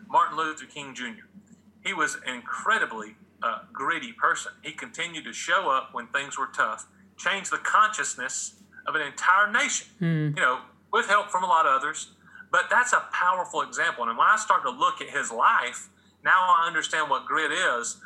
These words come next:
Speaker 1: but I start to see it, a clear, like, how it fleshes out in somebody's life.
Speaker 2: Hmm.
Speaker 1: And then it starts to help me build that trait a little more. But last and most powerful is if I ever, if I ever recall times that I've experienced grit displayed on my behalf.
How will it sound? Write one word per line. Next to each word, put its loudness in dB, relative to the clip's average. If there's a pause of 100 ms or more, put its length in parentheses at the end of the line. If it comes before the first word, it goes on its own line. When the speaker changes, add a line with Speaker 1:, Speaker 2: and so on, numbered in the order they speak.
(160)
Speaker 1:
but 4
I 2
start 2
to -4
see -2
it, -8
a -2
clear, -2 (120)
like, -6
how 2
it -4 (340)
fleshes -4
out 2
in -12
somebody's -4
life. 2
Speaker 2:
Hmm. -2 (840)
Speaker 1:
And -12
then 2
it -2
starts 2
to -2
help 0
me -10
build -2
that 0
trait 0
a 0
little -4
more. -4 (440)
But 0
last 2
and -8
most 0
powerful -2 (340)
is -6
if -2
I 2
ever, 0 (220)
if -4
I 0
ever -2
recall -2
times 0
that -4
I've -2
experienced -8
grit -4
displayed -4
on -4
my 0
behalf. -6